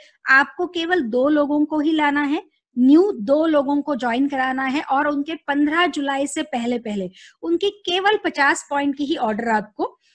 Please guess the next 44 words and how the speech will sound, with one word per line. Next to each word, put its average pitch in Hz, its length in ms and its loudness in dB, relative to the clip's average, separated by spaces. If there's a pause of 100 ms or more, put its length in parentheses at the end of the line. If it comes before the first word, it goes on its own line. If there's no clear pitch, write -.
(160)
डलवानी 214 560 2
है। 190 80 -6
उन्हें 233 240 -4
सपोर्ट 262 540 -6
करना 277 220 -2
है, 277 120 0
उन्हें 262 300 -2
गाइड 262 320 0
करना 262 300 -4
है, 262 260 -2 (300)
उन्हें 330 200 2
बताना 330 360 2
है 415 180 -2
कि 427 120 -6
वो 427 160 -2
पचास 302 420 0
पॉइंट 320 260 0
की 330 80 -2
ऑर्डर 247 280 0
के 285 140 -4
लिए 302 320 -4
क्या-क्या 262 380 -2
खरीद 247 420 -2
सकते 233 360 -8
हैं 294 160 -2 (140)
अपने 294 320 2
खुद 226 280 -4
के 214 80 -2
लिए। 185 180 -2 (460)
और 330 80 0
अगर 330 200 2
आप 359 200 6
ऐसा 294 240 -2
कर 262 260 -4
लेती 277 360 -2
हैं, 370 160 -4
तो 339 80 -2
आपको 294 380 0
ये 311 120 -2
खूबसूरत 320 680 -4
सी 302 180 -6
जो 269 160 -4
वॉच 233 400 -4
है, 202 120 -8